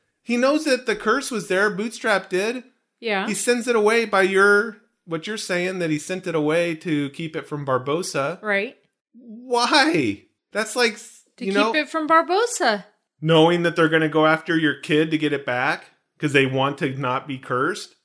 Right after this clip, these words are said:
Speaker 2: Yeah, but did Bar-,
Speaker 1: I don't
Speaker 2: did
Speaker 1: care. I don't care if he kn-
Speaker 2: Bootstrap know that?
Speaker 1: Yes, Bootstrap knew that.
Speaker 2: They, he knew they could.
Speaker 1: He was part, yeah, he's part of the crew. He knew they had the curse. Did you have to put the gold back?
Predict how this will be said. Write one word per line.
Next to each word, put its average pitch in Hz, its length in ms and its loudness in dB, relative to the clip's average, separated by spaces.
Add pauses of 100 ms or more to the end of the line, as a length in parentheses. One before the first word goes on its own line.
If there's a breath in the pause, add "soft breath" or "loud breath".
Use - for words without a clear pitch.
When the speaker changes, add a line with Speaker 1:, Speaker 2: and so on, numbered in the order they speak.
Speaker 2:
Yeah, 349 160 0 (100)
but 277 160 2
did 262 300 -2
Bar-, 269 140 4
Speaker 1:
I 269 60 6
don't 247 120 4
Speaker 2:
did 320 280 4
Speaker 1:
care. 269 80 -16 (280)
I 180 100 -2
don't 247 160 0
care 214 220 0
if - 60 0
he 311 80 2
kn- 208 100 -2
Speaker 2:
Bootstrap 311 360 4
know 320 260 2
that? 180 420 -2 (420)
Speaker 1:
Yes, 233 380 -2
Bootstrap 151 520 -2
knew 127 160 -8
that. 95 280 -8 (220)
Speaker 2:
They, 254 200 2
he 254 200 -2
knew 254 280 -2
they 247 200 -2
could. 226 460 -4 (100)
Speaker 1:
He 202 200 -2
was 254 180 -6
part, 233 360 -4
yeah, 233 340 -4
he's 165 300 -10
part 220 260 -4
of 233 100 -10
the 233 80 -4
crew. 254 340 -8
He 180 140 -4
knew 151 420 -8 (280)
they 139 100 -18
had 170 220 -6
the 196 80 -10
curse. 202 580 -12 (340)
Did 156 160 0
you 180 80 0
have 196 200 -2
to 226 60 -10
put 214 220 -4
the - 80 -2
gold 185 260 -2
back? 226 260 -2